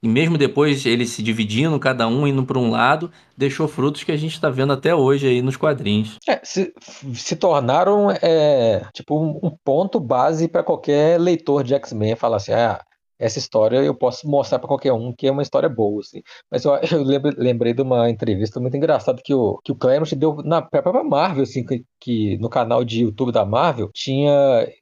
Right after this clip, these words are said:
Speaker 2: eu não lembro o que que tava comemorando. Ah, lembrei. Aquele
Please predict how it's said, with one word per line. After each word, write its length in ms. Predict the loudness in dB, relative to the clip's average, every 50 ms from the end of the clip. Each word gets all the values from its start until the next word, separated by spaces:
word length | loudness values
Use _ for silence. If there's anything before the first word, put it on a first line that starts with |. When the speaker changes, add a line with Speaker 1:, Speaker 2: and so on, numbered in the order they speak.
| _ _ _ _ -6
Speaker 2:
eu 80 | -2
não 80 | 0 0
lembro 160 | 0 0 -2
o 20 |
que 60 | -6 -10
que 80 | -2
tava 180 | 0 0 0 2
comemorando. 420 | 0 -2 0 2 0 2 2 2
Ah, 60 | 2
lembrei. 340 | 2 2 2 2 0 -2 -2 -4
Aquele 520 | -6 -2 0 0 2 4 4 2 0 -2